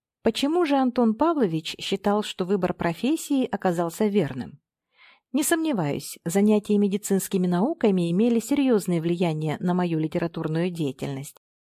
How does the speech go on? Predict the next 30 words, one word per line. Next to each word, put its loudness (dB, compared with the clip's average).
Они 4
значительно 2
раздвинули 2
область 0
моих -2
наблюдений, -2
обогатили 2
меня 0
знаниями, -6
истинную -2
цену 0
которых -6
для 2
меня, -2
как -2
для -4
писателя, -2
может -4
понять -2
только -2
тот, -2
кто -4
сам -4
врач. -12
Они 4
имели 4
также 0
и 4
направляющее 0
влияние, -4